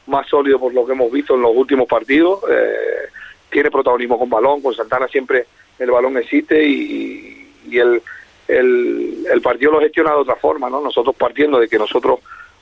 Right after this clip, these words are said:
pues partiendo de, de, de que tenemos un rival delante que tenemos que hacerlo, eh, pues trabajar y que no esté cómodo en su campo, pues bueno, a partir de ahí nosotros también llevaremos a intentar la pelota, eh, bu-, buscar que, que no estén cómodos con, con ella, buscar que, que, que,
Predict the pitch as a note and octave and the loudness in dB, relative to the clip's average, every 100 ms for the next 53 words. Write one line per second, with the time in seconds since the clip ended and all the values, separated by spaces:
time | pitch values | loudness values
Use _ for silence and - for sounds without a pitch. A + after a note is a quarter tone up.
0 | _ C#3 A2+ A#2+ A2 C3+ C3 B2+ B2 A#2+ | _ 0 2 0 -2 -2 0 2 2 2
1 | A#2 A#2 A2+ B2 A#2 A#2 A#2 A2+ A#2+ C3 | 2 2 0 0 2 2 0 -2 -2 0
2 | C3+ C3 B2 B2 C3 C3+ B2 B2 B2 - | 2 4 4 2 0 0 0 0 -2 -4
3 | A#2+ B2 B2 A#2 - - - _ - B1 | -2 0 2 0 -2 -20 -20 _ -6 -2
4 | - - B2 A#2+ A2+ - B2 B2 D#3 C#3+ | -2 -2 -2 -2 -2 0 2 2 0 0
5 | C3 C3 C#3+ C3+ C#3 C3+ C3 D3 D3 D#3+ | 0 0 0 2 2 2 0 0 0 0
6 | F3+ - - - - B2 C3+ G#2 G2 A2+ | -2 -4 -20 -6 0 2 2 0 -2 0
7 | A2+ A2 A#2+ A#2+ B2 B2+ B2+ C3 C3 B2+ | 2 2 0 -2 -4 -2 -2 -2 0 2
8 | B2+ C3 C3 B2 A#2 C#3 - _ _ - | 2 2 0 -2 0 -2 -2 _ _ -20
9 | _ - C#3 C3 D3 E3 E3 E3 D3+ C3+ | _ -2 0 2 2 2 2 2 4 2
10 | C3 C3 C#3 C#3 - D3+ D3+ C#3+ C#3+ C#3 | 2 2 2 0 2 0 0 0 0 0
11 | D#3 C#3+ D3 D3 C#3 C#3 C3+ C#3 D3 E3+ | 0 0 2 2 2 0 0 0 2 2
12 | E3+ D#3+ D3+ D3 C#3+ D3 C#3 C3+ C3 C3+ | 2 2 0 0 0 2 0 2 0 0
13 | B2 | -4